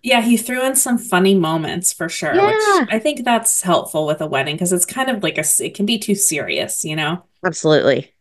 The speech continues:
Speaker 2: Yeah.
Speaker 1: Um, so after that, they have a sushi lunch, and they love that. Now, if I were there, I would want to swim around in that waterfall area. Maybe
Speaker 2: I was surprised, too, that nobody jumped in.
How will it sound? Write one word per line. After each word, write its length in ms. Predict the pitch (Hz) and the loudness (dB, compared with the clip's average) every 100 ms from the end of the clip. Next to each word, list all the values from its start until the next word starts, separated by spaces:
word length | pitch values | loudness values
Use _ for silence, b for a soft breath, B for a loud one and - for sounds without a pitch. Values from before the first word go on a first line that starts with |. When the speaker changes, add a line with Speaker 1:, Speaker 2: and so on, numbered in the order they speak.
| _ | _
Speaker 2:
Yeah. 180 | 156 - | -4 0
Speaker 1:
Um, 240 | 180 180 - | 0 0 0
so 360 | - - 208 180 | 0 4 4 4
after 260 | - 214 277 | 0 0 2
that, 160 | 247 208 | 2 2
they 120 | 202 | 2
have 140 | 208 | 2
a 20 | 185 | 2
sushi 500 | - 208 202 226 202 | 2 2 2 2 2
lunch, 540 | 175 165 165 165 - | 4 4 2 0 -4
and 160 | 151 160 | -4 -2
they 80 | 170 | 2
love 400 | 175 170 170 - | 4 2 2 -2
that. 560 | 156 151 156 - - - B B B - | -2 0 -2 -4 -12 -14 B B B 2
Now, 380 | 214 202 - - | 4 4 4 0
if 140 | 208 | 0
I 220 | - 311 | 4 6
were 160 | 415 359 | 8 6
there, 340 | 254 226 220 | 6 4 4
I 120 | 196 | 2
would 160 | 240 285 | 2 0
want 280 | 262 254 240 - | 0 0 0 0
to 360 | 233 220 214 196 | 0 4 6 6
swim 380 | - 214 202 | 4 4 4
around 340 | 185 175 185 196 | 4 4 4 2
in 80 | 165 | 0
that 220 | 143 - | -4 -4
waterfall 640 | 151 185 208 - - - | 0 2 2 0 -6 -4
area. 600 | 104 104 - - 69 202 - _ _ _ _ _ - | -4 -6 -6 -6 -6 -8 -10 _ _ _ _ _ -6
Maybe 180 | 180 185 | 2 6
Speaker 2:
I 120 | 254 | 6
was 180 | 370 466 | 4 4
surprised, 560 | 415 392 302 262 - - | 2 4 2 2 -2 0
too, 160 | 269 | 2
that 180 | 294 208 | 2 2
nobody 300 | 202 208 262 | 2 2 0
jumped 320 | 208 196 - | 0 0 2
in. 320 | 208 220 147 | 2 2 2